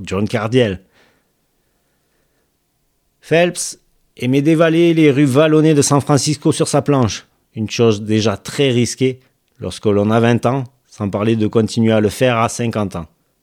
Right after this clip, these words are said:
Il se rendait parfois à l'intersection de Dolores et de la vingtième rue, aux petites heures du matin,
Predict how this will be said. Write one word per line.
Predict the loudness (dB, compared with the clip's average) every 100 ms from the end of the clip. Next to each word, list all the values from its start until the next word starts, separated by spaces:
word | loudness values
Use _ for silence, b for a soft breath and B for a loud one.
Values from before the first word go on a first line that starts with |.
| _ _ _ _ _ _ _ _ _ _ _ _ _ _ _
Il | -6
se | -2
rendait | 2 2 2
parfois | 0 -4 0 0
à |
l'intersection | 2 0 -2 -4 -2 0
de | 2 2
Dolores | 4 4 4 4 2 -2
et | -4
de | 0
la | 0 0
vingtième | 0 0 0 2
rue, | 2 2 0 -6 _ _ _ _ _
aux | -16
petites | -4 -2 -2 -2
heures | 0 2
du |
matin, | 2 2 0 -2 -4